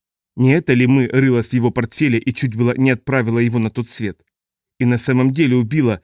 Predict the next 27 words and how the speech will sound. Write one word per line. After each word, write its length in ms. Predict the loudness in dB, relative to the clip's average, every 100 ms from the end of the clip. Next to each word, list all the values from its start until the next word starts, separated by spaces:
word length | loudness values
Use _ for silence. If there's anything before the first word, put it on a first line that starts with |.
| _
двоих 420 | -6 0 0 0 -2
других 360 | -4 -4 -6
исследователей?" 800 | -8 -6 -6 -6 -10 -16 -18 -20 _ _ _ _ _ _ _ _ _ _ _
"Почему 380 | -10 -4 -2 -2
ты 100 | -4
дрожишь?" 460 | -6 -8 -8 -14 _ _
спросила 440 | -10 -8 -6 -6
Дженни. 420 | -6 -10 -10 -14 _ _ _ _ _ -6
"Просто 340 | -4 -2 -2
меня 240 | -2 -2 -2
знобит", 400 | -4 -6 -10 _ _ -14
ответил 400 | -8 -8 -8 -8
он. 200 | -10 -14 _ _ _ _ _ _ _ _ _ _
И 100 | -8
тогда 280 | -4 -2 0
он 80 | -2
вспомнил 400 | -2 0 2 4
нечто, 480 | 2 0 -2 -8 -8 _
которое, 380 | -8 -2 0 0
как 180 | -2 -2
он 100 | -2
чувствовал, 500 | -2 -6 -4 -6 -6 _
обволокло 540 | -8 -2 0 0 0 0
его 160 | 0
сознание. 640 | -2 -4 -2 -4 -6 -12 _ _ _ _ -8
Беспокойное, 680 | -6 -4 -6 0 2 2 0
пытливое, 640 | -4 -6 -4 -2 -2